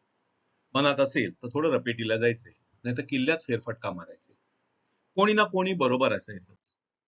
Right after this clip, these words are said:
सुरुवातीला फक्त त्यांचा हुजऱ्या आणि चार पाच शिलेदार, असला तर एखादा सरदार.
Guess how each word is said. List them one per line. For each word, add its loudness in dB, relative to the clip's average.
सुरुवातीला 2
फक्त -8
त्यांचा -6
हुजऱ्या -4
आणि -4
चार -8
पाच -12
शिलेदार, -14
असला -4
तर -6
एखादा -6
सरदार. -12